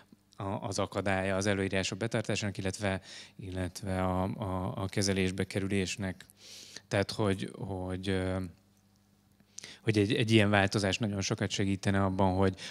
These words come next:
hogy egy motivált kliens például bekerülhessen kezelésbe, hogyha nem kéne, nem kéne,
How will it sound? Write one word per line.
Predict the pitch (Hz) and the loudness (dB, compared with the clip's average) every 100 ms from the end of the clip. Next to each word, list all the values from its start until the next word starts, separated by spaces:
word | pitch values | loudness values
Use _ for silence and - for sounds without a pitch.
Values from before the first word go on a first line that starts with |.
| - | -2
hogy | 104 | 2
egy | 104 | 4
motivált | 101 101 104 95 95 | 4 4 4 2 2
kliens | - 98 92 - - - 113 - | 0 2 2 -2 -6 -12 -6 4
például | 95 95 98 95 | 6 6 2 0
bekerülhessen | 95 92 101 98 90 - 98 | -2 -2 -2 0 -2 -4 -6
kezelésbe, | 90 92 95 95 90 95 95 - - | -4 -2 0 0 0 0 -2 -4 -6
hogyha | 110 104 | -2 2
nem | 95 | 0
kéne, | 95 104 92 104 - - - | 2 2 2 0 -2 -12 -8
nem | - 104 104 | 2 2 4
kéne, | 110 98 98 98 98 98 98 95 | 2 4 6 6 4 0 0 -2